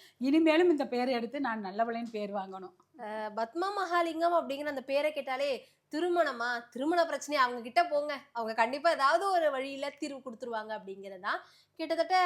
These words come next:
Speaker 2: ரெண்டாயிரத்தி இருபதுல இருந்து ரெண்டாயிரத்தி இருபத்தி ஐந்து, இந்த அஞ்சு வருடத்திலேயே almost ஐநூறுக்கும் மேற்பட்ட திருமணங்களை நடத்தி வச்சிருக்கீங்க. எப்படிம்மா உங்களால மட்டும் இந்த விஷயம் முடியுது?
Speaker 1: இது வந்து காலங்காலமா தாத்தா,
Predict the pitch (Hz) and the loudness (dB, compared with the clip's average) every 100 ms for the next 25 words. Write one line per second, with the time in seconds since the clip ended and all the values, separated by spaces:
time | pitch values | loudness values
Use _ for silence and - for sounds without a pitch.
0 | 330 294 320 349 349 349 302 302 311 302 | 4 2 2 2 2 -4 -6 -4 -4 -4
1 | 285 311 349 285 294 302 302 262 269 269 | -6 -4 -2 -2 -2 -2 -4 -6 -6 -4
2 | 247 233 240 381 339 240 294 370 330 320 | -6 -6 -6 -4 -2 -2 -4 -2 -2 -2
3 | 330 311 285 302 330 233 - _ - 269 | -4 -4 -8 -6 -4 -6 -8 _ -2 0
4 | 294 349 359 277 381 480 466 427 440 349 | 0 0 0 2 2 2 2 0 0 0
5 | 320 320 302 277 277 294 294 262 254 240 | 0 -2 -6 -8 -8 -8 -8 -8 -8 -8
6 | 214 233 220 214 208 202 214 294 - _ | -10 -10 -12 -12 -20 -16 -12 -12 -14 _
7 | 330 359 659 622 427 285 285 285 320 - | -4 6 6 6 2 -2 -2 -2 -4 -4
8 | 294 240 233 233 - 302 262 240 208 214 | -6 -6 -8 -8 -6 -6 -6 -10 -12 -8
9 | 233 220 196 190 _ _ 277 302 339 415 | -6 -8 -10 -14 _ _ 0 4 4 4
10 | 403 349 285 277 339 349 339 330 339 254 | 2 2 4 6 8 6 4 4 2 2
11 | 262 247 233 233 262 | -2 0 -2 0 2